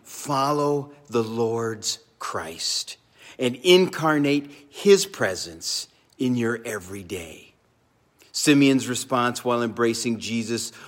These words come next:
was more than just a song. It was a whole life response. Perhaps during this season of waiting and continuing to wait and rearrangement, we are being called to embrace Jesus,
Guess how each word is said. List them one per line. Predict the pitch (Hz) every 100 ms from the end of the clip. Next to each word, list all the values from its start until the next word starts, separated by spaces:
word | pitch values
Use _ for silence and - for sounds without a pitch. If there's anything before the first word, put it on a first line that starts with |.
| -
was | 123 120
more | 123 127 139 147 156 156
than | 135 143
just | 127 117 - -
a | 107
song. | - - 80 80 - _ _ _ _ - -
It | 147
was | 147 135 127
a | 110 - -
whole | - - 175 165 156
life | 139 120 117 -
response. | 113 101 - 98 82 - - - - _ _ _ _ _ -
Perhaps | 139 143 143 147
during | - 151 143
this | 139 139 -
season | 151 147 127 135
of | 127 107
waiting | 113 135 135 135 135 135 131 - - _ _ _ _ _ _
and | 117 117
continuing | 147 120 - 170 165 147 127 -
to | 113
wait | 104 104 101 98 - - _ _ _ _ _ -
and | 127 135
rearrangement, | 147 165 160 135 131 131 123 98 98 95 - - _ _ _ _
we | 110 135
are | 135
being | 123 127 120 117
called | - 117 110 110 107
to | - 110
embrace | 95 101 98 92 -
Jesus, | - 98 90 82 85 - - - -